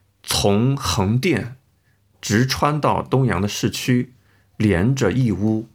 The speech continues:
连着金华。京义东线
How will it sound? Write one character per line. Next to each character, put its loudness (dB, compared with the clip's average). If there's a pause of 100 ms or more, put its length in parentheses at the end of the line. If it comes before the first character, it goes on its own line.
(260)
连 2
着 -2 (640)
金 0
华。 -6 (760)
京 2
义 4
东 2
线 -4